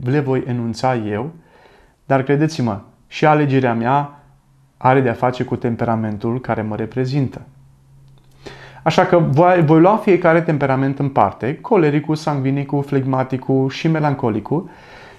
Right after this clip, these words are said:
și la fiecare dintre, uh, aceste temperamente voi identifica un aspect neplăcut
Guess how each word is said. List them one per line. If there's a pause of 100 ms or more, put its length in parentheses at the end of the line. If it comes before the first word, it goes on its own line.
(100)
și
la
fiecare
dintre,
uh, (460)
aceste
temperamente (420)
voi (880)
identifica (960)
un
aspect (180)
neplăcut